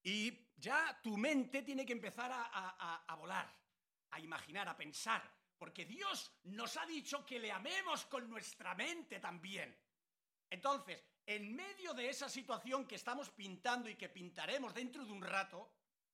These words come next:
tiene su analogía con la nuestra hoy, porque la palabra de Dios es viva y eficaz. No es historia pasada, no es un cuento pasado, es palabra viva. En ese tiempo donde escaseaba la palabra,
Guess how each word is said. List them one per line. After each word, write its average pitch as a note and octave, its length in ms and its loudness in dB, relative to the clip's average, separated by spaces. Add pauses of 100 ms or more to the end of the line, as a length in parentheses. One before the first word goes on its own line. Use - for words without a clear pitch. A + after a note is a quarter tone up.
(1160)
tiene F4+ 360 4
su C#4+ 260 6
analogía A#3 640 6
con B3+ 200 10
la A3 100 10
nuestra A3+ 580 8
hoy, D3 300 4 (380)
porque A3+ 320 6
la G#3 180 8
palabra E4 480 6
de C#4+ 120 4
Dios B3+ 280 2
es F3 300 -4
viva E4 720 6
y G#3 140 4
eficaz. E3+ 600 6 (180)
No G3+ 120 4
es D4 100 4
historia D#4 560 -2
pasada, C#4+ 400 2
no C4+ 80 0
es C4+ 80 -2
un D4 120 -4
cuento E4 420 -2
pasado, E4+ 600 0 (600)
es B3+ 160 2
palabra D4 540 4
viva. C4+ 600 4 (460)
En F3 200 2
ese D4+ 400 4
tiempo C#4 720 4
donde A3 260 2
escaseaba G#3+ 760 2
la A#3+ 160 2
palabra, G#3+ 440 4